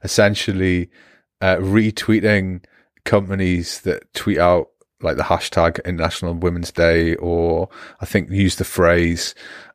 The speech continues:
and it retweets out the gender pay gap in that company. So there's just been loads of companies <laughs> that have just been totally rinsed. There's one I saw today, and it was saying, like, "Yeah, we support all the women who work in our,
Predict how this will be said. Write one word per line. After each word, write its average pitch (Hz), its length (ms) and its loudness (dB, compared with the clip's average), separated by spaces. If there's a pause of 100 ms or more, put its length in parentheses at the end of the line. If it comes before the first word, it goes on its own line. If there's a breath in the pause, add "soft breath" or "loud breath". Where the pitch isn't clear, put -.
and 90 280 2
it 85 260 2 (100)
retweets 98 600 -2
out 87 240 2
the 95 80 -8
gender 87 340 0
pay 90 300 0
gap 87 300 -4
in 92 80 -12
that 87 180 -10
company. 95 480 -8 (600 soft breath)
So - 180 -8
there's 92 140 -4
just 104 180 -4
been 101 200 0
loads 104 320 4
of - 80 -6
companies - 840 -4
<laughs> - 40 -16
that 180 120 2
have 143 120 -2
just 135 240 2
been 110 180 0
totally 110 400 0
rinsed. 107 500 -4 (280 loud breath)
There's 107 180 0
one 107 200 4
I 110 40 0
saw 107 260 0
today, 98 420 4
and 95 80 0
it 85 40 -8
was 87 100 -8
saying, 90 300 0
like, 82 180 -4
"Yeah, 123 280 -2
we 117 140 -2
support 117 460 -2
all 131 160 0
the 117 80 0
women 120 320 2
who 107 140 2
work 110 340 0
in 107 100 -4
our, 101 300 -4